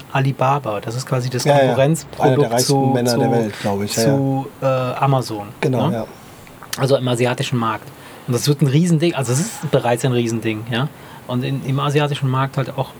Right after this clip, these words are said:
Speaker 1: äh, im Grunde genommen ist das da das Amazon.
Speaker 2: Das ist
Speaker 1: Fertig.
Speaker 2: mit, das ist mit Amazon, ich glaub,
Speaker 1: Der
Speaker 2: ich,
Speaker 1: größte.
Speaker 2: das ist,
Speaker 1: Ja.
Speaker 2: ja, ja, das ist,
Speaker 1: Ja,
Speaker 2: also
Speaker 1: ja.
Speaker 2: der wird mit den,
Speaker 1: Genau.
Speaker 2: in den Top drei, sag
Speaker 1: Genau.
Speaker 2: ich mal, da der, der größten Dinger
Speaker 1: Genau.
Speaker 2: wird er erwähnt, ja.
Speaker 1: Und dieser Typ, das ist der, der, ich find den so witzig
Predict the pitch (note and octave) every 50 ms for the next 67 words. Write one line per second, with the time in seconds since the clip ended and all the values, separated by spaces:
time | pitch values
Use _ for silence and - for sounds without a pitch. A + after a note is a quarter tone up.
0 | - - - - - - G3 F3+ D3+ D#3+ E3 F3 F3 D#3+ D3 D3+ D3 E3 - -
1 | D#3 C3+ - C#3 C3+ C#3+ C#3+ C#3 - B2+ A#2+ A#2 A#2 - - - C#3 B2+ C#3+ B2+
2 | B2+ - - - - C3 - C3 A#2 C3+ C3 - C3 C3+ - A#2 A#2+ B2+ C#3 C3+
3 | - - - D#3+ D#3+ D3+ D3 C3+ C3 - - D3 C3+ C3+ - F#3+ G3 - D4 D#4+
4 | - - D#3+ B2+ - - - B2+ - C3 C3 D#3 - B3+ - D#3 E3 F#3 E3+ F3
5 | F3+ - D#3 C#3 - - C#3 C3 C3 C3+ B2 C#3+ D#3 D3+ - C#3+ C3+ D3 C#3 C3+
6 | - F#3+ C#3 C3+ C3+ C3 - - - - - B2+ C3+ C3+ D3 D#3 D#3 D#3 D3+ C3
7 | C#3 C#3+ D3 C#3+ B2+ C3+ C#3 C#3 C3+ C#3+ C3+ C3 C3 C3 C3 C3 B2+ A#2 C3 B2
8 | - C#3 C#3 C3 - - B2 A#2 C3+ C3 B2 A#2 B2 A#2+ A#2+ B2 B2 A#2+ A2+ A#2+
9 | A#2 A2 G#2 - A#2+ A2+ - - - - - - - D3 D#3 B3+ D4+ F4 E4+ -
10 | - F#3 D3+ G3 - - - - - - - - - - - - D3+ D3 C#3 F3+
11 | - - - D3+ E3 A2+ A2 B2+ - - - - - - B2 A2 - - - D#3+
12 | D#3 - - - F#3+ - G3+ F3 D#3 C3 D#3+ E3+ D#3+ C#3+ C3+ F#3 A3+ - - -
13 | - D3+ E3 - -